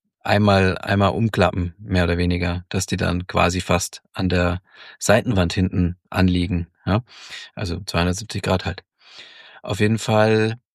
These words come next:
mit den Rädern da hinten drauf kannst du natürlich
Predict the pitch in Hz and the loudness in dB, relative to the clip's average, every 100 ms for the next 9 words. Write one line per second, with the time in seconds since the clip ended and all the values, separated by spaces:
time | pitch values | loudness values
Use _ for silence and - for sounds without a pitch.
0 | _ _ _ _ - 135 - 113 101 95 | _ _ _ _ 0 0 2 2 4 4
1 | 131 113 98 95 98 101 98 90 90 131 | 4 4 4 2 0 -2 -2 2 2 2
2 | - - 120 110 - 95 95 - 110 104 | -4 -6 -2 0 0 -2 -2 0 0 0
3 | - - | -4 -14